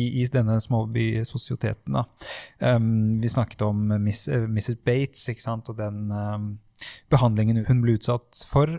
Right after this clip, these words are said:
for eksempel. Ehm, ja, og så videre. I tillegg så er det jo, eh, s-,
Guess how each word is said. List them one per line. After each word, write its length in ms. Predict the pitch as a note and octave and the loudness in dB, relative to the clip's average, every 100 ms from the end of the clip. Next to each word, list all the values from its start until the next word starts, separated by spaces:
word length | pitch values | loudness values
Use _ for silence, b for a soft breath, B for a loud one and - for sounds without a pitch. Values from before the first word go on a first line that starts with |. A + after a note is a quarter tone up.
| D3+ | -8
for 160 | - C3+ | -6 -4
eksempel. 560 | - C3 A#2+ - E3 E2 B B B B - | -2 -4 -2 -2 -2 -4 B B B B 0
Ehm, 560 | B2 A#2+ A#2 A#2 A2+ C3+ | 2 4 2 0 0 0
ja, 100 | B2+ | -2
og 160 | - - | -2 0
så 120 | F3 | 0
videre. 420 | D3 G2 A#2+ D3+ - | 0 -2 -4 -4 -4
I 120 | E3 | -4
tillegg 240 | - E3+ D3+ | 0 2 4
så 80 | G3+ | 2
er 80 | F#3+ | 2
det 60 | |
jo, 80 | G3+ - | 0 -4
eh, 340 | - F3 D#3+ E3+ | -14 -16 -16 -10
s-, 220 | E3 - | -8 -6